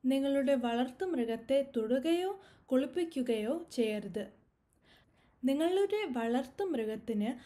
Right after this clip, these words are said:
അസുഖം വന്നാൽ അല്ലെങ്കിൽ ആരോഗ്യത്തെക്കുറിച്ച് എന്തെങ്കിലും ആശങ്കയുണ്ടെങ്കിൽ നിങ്ങളുടെ മൃഗ ഡോക്ടറുമായി സംസാരിക്കുക. നിങ്ങൾക്ക് അസുഖമുണ്ടെങ്കിൽ വീട്ടിലെ മറ്റൊരു അംഗം വളർത്തുമൃഗങ്ങളെ പരിപാലിക്കുക.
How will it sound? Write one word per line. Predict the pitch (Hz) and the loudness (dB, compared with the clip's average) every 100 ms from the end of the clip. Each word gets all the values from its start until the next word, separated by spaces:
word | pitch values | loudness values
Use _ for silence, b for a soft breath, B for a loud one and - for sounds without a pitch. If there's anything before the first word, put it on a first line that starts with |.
| B - | B -6
അസുഖം | 254 370 370 403 | -4 -2 -2 -2
വന്നാൽ | 262 214 202 202 254 B B | -2 -2 -2 -4 -6 B B
അല്ലെങ്കിൽ | 247 262 269 269 269 262 240 | 0 2 2 2 0 0 0
ആരോഗ്യത്തെക്കുറിച്ച് | 247 277 339 330 339 330 330 339 330 330 240 214 - 277 269 | 2 4 2 0 -4 -2 -2 -2 -2 0 -2 -2 -2 0 2
എന്തെങ്കിലും | 262 294 370 403 381 - | 0 -4 -2 -2 -2 -4
ആശങ്കയുണ്ടെങ്കിൽ | 226 233 294 311 269 220 208 202 208 254 - 254 | -6 -6 -6 -2 0 0 -2 -2 -2 -6 -6 -2
നിങ്ങളുടെ | 269 277 285 262 285 - | 0 2 0 0 -2 -2
മൃഗ | 247 247 254 370 | -2 0 0 0
ഡോക്ടറുമായി | 294 226 - 269 311 247 202 233 | 0 -2 -2 -2 -2 -2 -2 -4
സംസാരിക്കുക. | 240 220 202 190 185 180 208 - - _ b b b - | -2 -4 -6 -8 -10 -14 -10 -12 -14 _ b b b -2
നിങ്ങൾക്ക് | 254 277 339 392 403 370 | 0 0 -2 -2 -4 -4
അസുഖമുണ്ടെങ്കിൽ | 247 - 311 277 208 202 196 196 208 311 B B B | -4 -4 -2 -2 -2 -4 -6 -4 -4 -6 B B B
വീട്ടിലെ | 247 285 339 330 320 | -4 -2 2 4 4
മറ്റൊരു | 247 240 247 339 370 | 2 0 -2 -2 0
അംഗം | 277 214 208 214 - B B B 226 | -2 -4 -4 -4 -4 B B B -4
വളർത്തുമൃഗങ്ങളെ | 240 262 311 - 359 254 233 233 233 233 233 233 320 339 | 0 0 -2 -4 -2 0 0 -2 -2 -4 -2 0 -2 -4
പരിപാലിക്കുക. | 220 226 220 202 190 - 208 208 - | -2 -2 -2 -4 -8 -10 -8 -8 -10